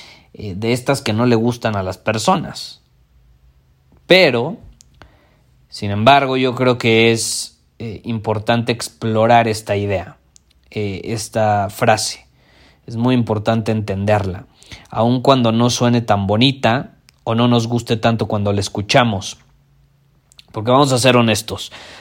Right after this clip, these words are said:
todos queremos cosas en la vida, ¿estás de acuerdo?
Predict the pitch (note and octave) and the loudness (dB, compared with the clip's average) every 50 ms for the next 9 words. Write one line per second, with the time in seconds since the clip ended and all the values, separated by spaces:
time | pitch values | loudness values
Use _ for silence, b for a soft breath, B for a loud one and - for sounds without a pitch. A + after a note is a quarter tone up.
0 | B B B - D#3+ D#3+ D3+ - C3+ B2 C3 B2 B2 A#2 - - - A#2+ G#2+ A2 | B B B 4 4 4 4 4 2 4 4 4 2 0 0 0 0 0 2 0
1 | G#2 - G2 F#2 F#2 F2+ F2+ F2+ F2 F2 - - - - A2+ A2 A2+ G#2+ G#2+ - | -2 -4 -4 -2 -2 -2 -2 -2 -4 -6 -8 -4 0 2 2 4 4 2 4 4
2 | A#2 A2 G#2+ G#2+ A#2+ D#3 F#3+ - | 4 4 4 4 2 0 -2 -6